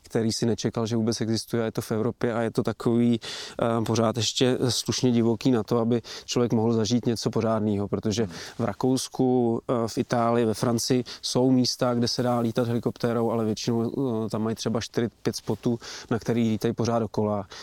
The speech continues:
Speaker 1: a už to vlastně není místo, který ty vla-, ty objevíš ten, ten den jako a jsi tam třeba sám, ale už je to místo, který třeba sjelo ten den osm, deset, dvacet lidí
Speaker 2: Hmm.
Speaker 1: a už to není ono, takže, takže musí to být trošku exotika,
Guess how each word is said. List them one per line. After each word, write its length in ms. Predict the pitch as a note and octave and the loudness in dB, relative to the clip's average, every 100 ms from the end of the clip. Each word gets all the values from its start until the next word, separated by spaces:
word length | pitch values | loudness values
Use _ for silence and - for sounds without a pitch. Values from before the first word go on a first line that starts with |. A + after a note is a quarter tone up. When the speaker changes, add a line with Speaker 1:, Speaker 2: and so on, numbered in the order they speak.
| - | -6
Speaker 1:
a 80 | - | -4
už 140 | G#2+ | -2
to 80 | B2 | -2
vlastně 240 | A2+ - | -2 0
není 180 | A#2 A#2+ | 0 2
místo, 300 | A2+ A2+ - | 0 -2 -4
který 240 | - A2+ A2+ | -2 -2 0
ty 140 | A#2+ | 0
vla-, 220 | A2 A2 - | -2 -4 -6
ty 180 | - A#2+ - | -2 -2 -2
objevíš 520 | A#2 A2+ A2 A2 - | 0 2 2 0 0
ten, 400 | A#2 A2+ A2+ G#2+ | -2 0 0 -2
ten 200 | - A2+ | -2 0
den 220 | A2 G#2+ | 2 2
jako 380 | A2 G#2 A#2+ A#2 A2 _ G#3 - _ _ _ _ _ _ _ - _ | 0 -2 -2 -2 -4 _ -20 -20 _ _ _ _ _ _ _ -20 _
a 60 | - | -12
jsi 140 | - - | -10 -4
tam 140 | A#2 | -4
třeba 240 | G#2 A#2+ | -2 -2
sám, 400 | A#2 - G#2 G#2+ G#2+ - - - | 0 0 -2 -2 -6 -12 -14 -4
ale 160 | A2 | -2
už 160 | G#2+ G#2 | 0 -2
je 60 | A2 | -2
to 120 | A#2 | 0
místo, 300 | G#2+ - A2 | 0 -2 -4
který 240 | - G#2+ | -2 -4
třeba 180 | G2+ A2+ | -2 -4
sjelo 260 | - G#2 G#2 | -2 -2 -2
ten 220 | A2 G#2+ | -2 -2
den 260 | A2 A2 G#2 | 0 -2 -4
osm, 400 | - - A2 G#2+ | -6 -4 -2 -2
deset, 340 | G#2 - G#2 | -4 -4 -6
dvacet 360 | G2 G2 - G#2+ | -4 -6 -6 -4
lidí 360 | A2 G#2 G#2+ - - | -4 -2 -4 -6 -10
Speaker 2:
Hmm. 100 | F#3 - | -10 -8
Speaker 1:
a 60 | A#2+ | -8
už 140 | G#2 | -6
to 80 | - | -4
není 180 | G#2+ A2 | -2 0
ono, 220 | G#2+ A2 | -2 -2
takže, 240 | A2 G#2+ A#2+ - - | -2 -2 -4 -8 -6
takže 300 | B2 A#2+ C3 | -2 0 0
musí 360 | - D3 C3+ | 0 0 0
to 100 | F3+ | 0
být 160 | E3+ D3+ | 2 4
trošku 460 | D#3 D3 - D#3 G#2 - | 2 0 2 2 2 -2
exotika, 640 | B2+ A2 C3+ D#3+ - E3+ | 0 2 2 2 0 0